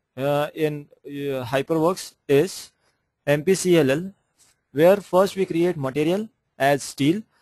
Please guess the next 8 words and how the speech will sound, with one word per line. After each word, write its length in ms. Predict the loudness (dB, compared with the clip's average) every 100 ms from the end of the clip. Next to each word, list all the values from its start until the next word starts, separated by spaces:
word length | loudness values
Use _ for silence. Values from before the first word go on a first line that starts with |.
| _ _ _ _ _ _
then 340 | 2 4 4 2
property, 760 | 2 4 6 4 4 0 -2 -12
uh, 140 | -8 -8 -10 _ _ _ _ -8
in 220 | -6 0
which 220 | 0 2
we 100 | 0
define 480 | -2 2 2 2 -2
the, 140 | -8